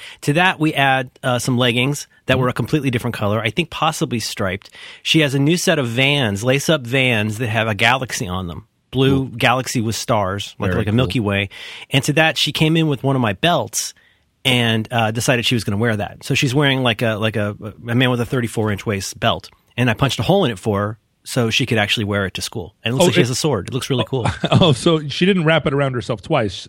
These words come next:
Speaker 2: It's just
Speaker 1: Well, my wife spoiled it by tucking it in a little bit at the end. But,
Speaker 2: Yeah.
Speaker 1: but it was, it was a sharp look with those shoes, buddy. Galaxy shoes?
Speaker 2: And, uh, and her dad's belt?
Speaker 1: <laughs> Are you kidding me?
Speaker 2: This kid is way ahead.
Speaker 1: It's the Stone Soup of fashion.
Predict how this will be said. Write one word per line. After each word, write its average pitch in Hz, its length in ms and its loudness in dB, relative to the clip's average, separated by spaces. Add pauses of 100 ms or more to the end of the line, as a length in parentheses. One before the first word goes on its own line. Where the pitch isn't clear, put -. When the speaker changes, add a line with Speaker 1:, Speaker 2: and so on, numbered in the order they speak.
Speaker 2:
It's 120 200 -10
just 113 280 -4 (140)
Speaker 1:
Well, 240 260 4
my 254 120 2
wife 208 200 2
spoiled 131 280 2
it - 20 -4
by 117 100 -2
tucking 117 320 -2
it 98 100 0
in 98 140 2
a 98 60 -2
little 101 160 -4
bit 101 200 -2
at 92 100 -4
the 92 120 -6
end. 90 280 -6 (260)
But, 123 140 4
Speaker 2:
Yeah. - 80 -4
Speaker 1:
but 131 220 2
it 165 80 4
was, 139 100 2
it 156 100 2
was 131 120 -4
a 120 40 0
sharp - 460 2
look 151 260 2
with 113 100 -4
those 101 140 -2
shoes, 139 300 2
buddy. 90 320 -6 (140)
Galaxy 143 360 2
shoes? 214 440 0 (280)
Speaker 2:
And, 139 220 4
uh, 127 100 6
and 127 160 2
her 113 80 2
dad's 135 360 2
belt? 196 520 0
Speaker 1:
<laughs> - 60 -20
Are - 40 -18 (140)
you 190 120 2
kidding 190 260 2
me? 330 240 2
Speaker 2:
This 233 240 2
kid 233 280 6
is 165 240 4
way 143 600 4
ahead. 117 500 -2
Speaker 1:
It's - 200 0
the 170 100 4
Stone 185 380 2
Soup 202 200 2
of 139 80 -2
fashion. 123 480 0